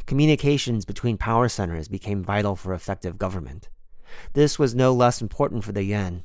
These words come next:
one of the states that succeeded the Mongol Empire after its breakup.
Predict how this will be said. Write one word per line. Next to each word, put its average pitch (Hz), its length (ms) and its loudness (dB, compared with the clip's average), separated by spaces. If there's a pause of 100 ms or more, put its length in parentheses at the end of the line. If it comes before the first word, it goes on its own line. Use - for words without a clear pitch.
(160)
one 104 140 -2
of 104 80 -2
the 98 80 -2
states - 380 -2
that - 120 -4
succeeded 110 540 -4
the 82 80 -6
Mongol 87 420 -6
Empire 87 420 -6
after 78 300 -8
its 78 140 -8
breakup. - 440 -10